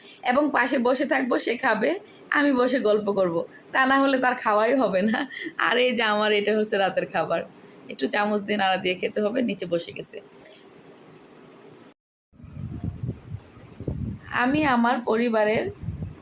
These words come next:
সবার খুশির চে-, দিকটা বেশি খেয়াল করি। আমি যখন আমার শ্বশুরবাড়িতে ছিলাম, তখন আমার শাশুড়ি মাকে জিজ্ঞেস করতাম সকালবেলা,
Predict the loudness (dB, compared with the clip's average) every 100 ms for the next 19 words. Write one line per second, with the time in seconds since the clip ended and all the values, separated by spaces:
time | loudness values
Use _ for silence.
0 | -12 -12 -8 0 2 4 2 2 0 0
1 | -2 0 -2 -2 -2 0 2 2 0 0
2 | 2 2 2 0 0 0 -4 -10 -10 -10
3 | -4 0 2 2 2 2 2 2 0 2
4 | 2 2 0 -2 0 2 0 -2 -18 -20
5 | -20 -20 -6 -2 2 2 2 2 0 2
6 | 2 2 0 0 0 0 0 -2 0 0
7 | 0 0 2 2 2